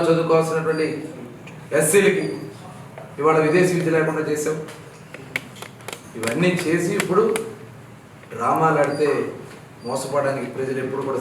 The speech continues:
సిద్ధంగా ఉండరు. అలాగే ఇవాళ వైసీపీ మొత్తం కూడా ఖాళీ అయిపోతాది పేరు పెట్టుకుని ఎంపీ అయిన వ్యక్తి కేసినేని నాని పిచ్చి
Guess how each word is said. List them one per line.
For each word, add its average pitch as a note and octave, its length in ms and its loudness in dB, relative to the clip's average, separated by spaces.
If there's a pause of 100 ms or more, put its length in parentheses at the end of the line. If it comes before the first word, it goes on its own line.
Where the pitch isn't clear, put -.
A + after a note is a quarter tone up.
సిద్ధంగా C3+ 440 -4
ఉండరు. C#3+ 220 2 (1200)
అలాగే C#3+ 240 4 (100)
ఇవాళ D3 200 2 (380)
వైసీపీ D3+ 400 -2 (120)
మొత్తం C#3 300 0
కూడా D#3+ 200 6
ఖాళీ D3 240 4
అయిపోతాది D3+ 480 2 (160)
పేరు D#3 280 6
పెట్టుకుని D3+ 420 0 (1200)
ఎంపీ E3 280 2
అయిన D#3 220 4
వ్యక్తి C#3+ 260 -2 (540)
కేసినేని D3+ 580 0
నాని C3+ 200 -4 (1900)
పిచ్చి D#3+ 240 -6